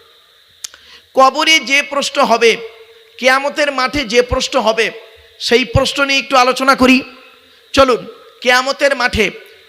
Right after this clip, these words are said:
দুই দিকের প্রশ্ন হবে, দুই দিকের, শুনে নিন, দুই দিকের প্রশ্ন হবে। প্রথম দিকের প্রশ্ন হবে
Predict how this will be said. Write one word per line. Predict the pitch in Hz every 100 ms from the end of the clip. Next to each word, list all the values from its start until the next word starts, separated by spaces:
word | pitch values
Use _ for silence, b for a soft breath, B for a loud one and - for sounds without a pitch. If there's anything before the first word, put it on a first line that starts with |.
| 170
দুই | 151 262 277
দিকের | 247 262 302 285
প্রশ্ন | 277 233 262
হবে, | 220 214 190
দুই | 254 262
দিকের, | 240 214 156 - - _ _ _ _
শুনে | - 262 262
নিন, | 240 160 - - _ -
দুই | 160 294 294
দিকের | 294 302
প্রশ্ন | 285 262 - 220
হবে। | 285 160 - - _ b b b _
প্রথম | 247 262 339 311
দিকের | 294 294 294
প্রশ্ন | 262 262 - 285
হবে | 269 240 220